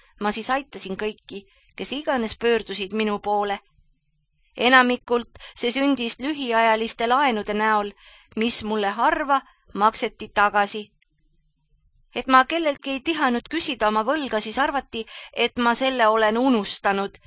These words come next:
ning laenati uuesti. Jah, oli ka neid aumehi, kes lausa tunnistasid,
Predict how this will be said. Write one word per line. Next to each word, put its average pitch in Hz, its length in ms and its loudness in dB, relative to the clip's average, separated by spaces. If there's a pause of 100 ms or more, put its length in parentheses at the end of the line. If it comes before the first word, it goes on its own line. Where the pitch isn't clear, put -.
(160)
ning 202 220 -4
laenati 247 500 2
uuesti. 196 560 -4 (460)
Jah, 208 260 -4 (480)
oli 254 440 2
ka 226 320 4
neid 262 360 -4
aumehi, 220 680 0 (300)
kes - 180 -6
lausa 247 280 4
tunnistasid, 220 800 -4